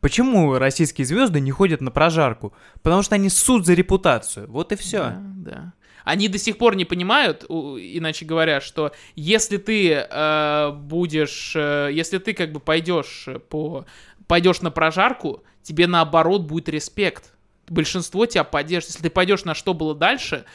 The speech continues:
Speaker 2: э, тебе будет респект. То есть, когда засрали Олега Майами, э, к-, когда вот был... Как
Speaker 1: Кто
Speaker 2: бы
Speaker 1: бы
Speaker 2: вот
Speaker 1: это
Speaker 2: это
Speaker 1: ни был.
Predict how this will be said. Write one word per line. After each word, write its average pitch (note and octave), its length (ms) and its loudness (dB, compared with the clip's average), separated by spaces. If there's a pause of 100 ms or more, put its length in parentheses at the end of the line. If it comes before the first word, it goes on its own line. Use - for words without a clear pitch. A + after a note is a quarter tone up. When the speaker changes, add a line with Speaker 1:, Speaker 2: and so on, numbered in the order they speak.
(320)
Speaker 2:
э, C#3+ 600 0 (420)
тебе E3 340 0
будет E3+ 260 -2
респект. D#3+ 520 -2
То F3+ 80 -2
есть, E3+ 140 -4
когда F#3 440 2
засрали E3+ 520 2
Олега D#3+ 340 0
Майами, D#3+ 580 -2 (200)
э, F#2 200 -16
к-, C3+ 300 -12
когда D#3+ 320 0
вот E3+ 140 -2
был... D#3+ 320 -2 (420)
Как - 0 -
Speaker 1:
Кто D#3+ 120 -6
Speaker 2:
бы A#2+ 80 0
Speaker 1:
бы A2+ 100 0
Speaker 2:
вот F3 60 2
Speaker 1:
это C#3 80 -2
Speaker 2:
это B2 80 0
Speaker 1:
ни A#2 100 -2
был. A2 200 -8